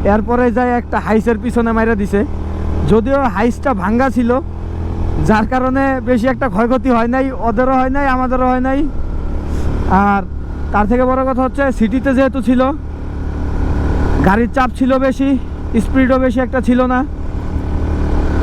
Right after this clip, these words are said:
ও আর কি কন্ট্রোল করতে পারে নাই। এখন আমি জানি না, ও আমারে বলতেছে এবিএস কাজ করে নাই, গাড়ির চাক্কা স্লিপ খাইছে সামনেরটা। তো এখন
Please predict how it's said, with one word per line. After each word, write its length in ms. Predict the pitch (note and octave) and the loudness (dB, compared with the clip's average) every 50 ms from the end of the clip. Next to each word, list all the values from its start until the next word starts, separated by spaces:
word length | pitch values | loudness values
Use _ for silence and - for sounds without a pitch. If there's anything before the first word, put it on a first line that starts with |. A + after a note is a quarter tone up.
| - - - | 2 4 4
ও 60 | F#3+ | 4
আর 160 | G#3+ A#3 B3 A#3 | 4 4 2 0
কি 80 | B3+ C#4 - | -2 -2 0
কন্ট্রোল 300 | C4+ C4+ C4+ A#3+ C#4+ C#4 | 0 0 2 0 0 0
করতে 260 | C#4 C#4 A#3+ B3 C#4+ | 0 0 0 0 0
পারে 200 | C4+ C4+ C4+ C4 | 0 0 0 0
নাই। 280 | B3+ C4 C4 C#4 C4+ B3 - - - - - - - - - - - - - - - - - - - - - - | 0 0 0 0 0 -2 -4 -8 -8 -8 -6 -6 -4 -2 -2 -2 -2 -4 -4 -2 -2 -2 -2 0 0 0 2 2
এখন 220 | - G3 G#3+ A#3 | 4 4 4 2
আমি 220 | A#3+ A#3+ A#3+ C4 C4+ | 2 2 0 0 0
জানি 240 | A#3 C#4 C4+ C#4 C4+ | 0 0 0 0 2
না, 240 | C4+ C#4 C#4 C4+ - B3 | 2 0 0 0 -2 -2
ও 80 | A#3+ | 0
আমারে 280 | B3+ C4 B3+ C4 C4 C4 | 0 0 0 0 0 0
বলতেছে 400 | B3+ C4+ C4 A3+ C4+ B3+ - C4+ | 0 -2 -2 -2 -2 0 0 0
এবিএস 280 | B3+ B3+ C4 C4 B3+ A#3+ - | 0 2 0 0 -2 0 -2
কাজ 140 | C4+ B3+ A#3+ - | -2 -2 -2 -2
করে 200 | - C4+ C4 C4 | -2 -2 0 0
নাই, 260 | B3+ C4+ C#4 D#4 E4+ E4+ - - - - - - - - - - - - | 0 0 0 0 -2 -2 -4 -6 -6 -6 -4 -4 -4 -4 -4 -2 0 2
গাড়ির 200 | G#3+ A3+ A#3 A3 | 2 2 0 0
চাক্কা 300 | - B3+ B3 - C4+ B3 | -2 -2 -2 0 -2 0
স্লিপ 260 | - A#3 A#3 C4 G3+ - | 0 2 2 2 2 0
খাইছে 320 | C4 B3+ B3 - B3+ B3+ C#4+ D#4 - - - | 0 0 2 2 0 0 0 -2 -4 -4 -2
সামনেরটা। 480 | G3+ G3+ A3+ A#3 A#3 G3 - - E3+ C#3+ - - - - - - - - - - - - - - - - - - - - - - - | 0 2 2 2 2 0 0 0 -2 -2 -2 -2 -4 -4 -2 -2 -2 -2 0 0 0 0 0 0 0 0 0 0 0 0 0 2 2
তো 60 | G3 | 2
এখন 380 | G#3 A3+ A3 B3+ C4+ C4 C4 | 2 2 2 0 0 0 -2